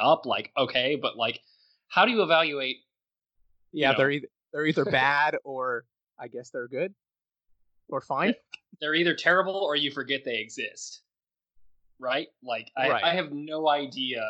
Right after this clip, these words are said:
Speaker 1: what the, what the evaluation process there is like.
Speaker 2: Well, it reminds me of, uh, Coach Sabota, uh, Rice special teams coordinator, when they were doing kind of the, uh, welcome to Rice,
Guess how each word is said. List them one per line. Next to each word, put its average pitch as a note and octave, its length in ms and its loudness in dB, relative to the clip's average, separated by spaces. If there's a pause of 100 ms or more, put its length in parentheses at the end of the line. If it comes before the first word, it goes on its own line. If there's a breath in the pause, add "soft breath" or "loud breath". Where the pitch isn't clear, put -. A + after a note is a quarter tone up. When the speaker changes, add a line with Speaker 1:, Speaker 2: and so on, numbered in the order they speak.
(100)
Speaker 1:
what A#2 300 -10
the, A2 140 -4 (760)
what C3+ 140 -2
the C3+ 140 4
evaluation A#2+ 840 -2
process G#2+ 500 -8
there G2 260 -10
is G#2 160 -20
like. F2+ 300 -12 (1040)
Speaker 2:
Well, D3+ 340 -6 (100)
it C#3+ 40 -2
reminds C3+ 460 -2
me B2 240 -4
of, A2+ 360 -2 (800)
uh, A2+ 160 -2
Coach E3 240 4
Sabota, B2+ 480 0 (420)
uh, G#2+ 100 -4 (120)
Rice B2 440 0
special D#3 360 2
teams A#2+ 340 -6
coordinator, A2+ 680 -2
when A2+ 180 -2
they A2+ 100 0
were A2+ 140 0
doing A#2 440 -2
kind A2+ 200 -2
of A2 80 -4
the, G2+ 320 -6
uh, - 220 -12 (300)
welcome B2+ 560 2
to A#2 840 -4
Rice, A#2 640 2